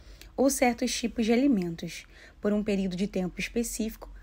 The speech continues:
E antes de iniciar um jejum, busque a orientação de Deus por meio da oração. Peça sabedoria, clareza e a intenção certa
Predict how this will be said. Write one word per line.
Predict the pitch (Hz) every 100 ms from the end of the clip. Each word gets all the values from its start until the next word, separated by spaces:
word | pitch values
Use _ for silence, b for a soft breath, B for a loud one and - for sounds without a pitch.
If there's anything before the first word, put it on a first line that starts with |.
| b b - - - -
E | 220
antes | 269 359 330
de | 277
iniciar | 247 233 - 202 196
um |
jejum, | 190 180 175 220 202 B B B
busque | 220 294 -
a | 277
orientação | 269 254 247 233 220
de | 208
Deus | 180 190 202
por | - 196
meio | 196 196
da | 185
oração. | 185 190 196 - 175 214 - B B B
Peça | - 233 233
sabedoria, | - 196 196 190 185 190 190 185 _ -
clareza | 220 208 190 202 185 180 -
e |
a | 208
intenção | 220 226 214 247 269
certa | - 214 196 - 185